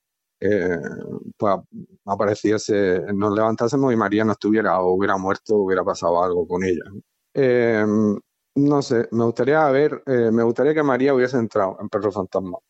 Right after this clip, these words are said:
Y, no sé, es una deuda que le tengo, ¿sabes? <laughs> Entonces,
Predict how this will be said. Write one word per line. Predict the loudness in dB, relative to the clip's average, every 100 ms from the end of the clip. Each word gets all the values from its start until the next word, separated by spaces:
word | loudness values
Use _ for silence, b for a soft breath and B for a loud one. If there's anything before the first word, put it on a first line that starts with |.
| _ _ _ -2
Y, | 2 2 2 2 0 0 -2 -6 -10 -4
no | -2 0
sé, | 0
es | 2
una | 2 2
deuda | 2 2 0
que | 0
le | 0
tengo, | -2 -2 -4 -6 -8
¿sabes? | -2 0 0 -6 -12
<laughs> | -8 -6 -4
Entonces, | -6 -2 -2 0 -2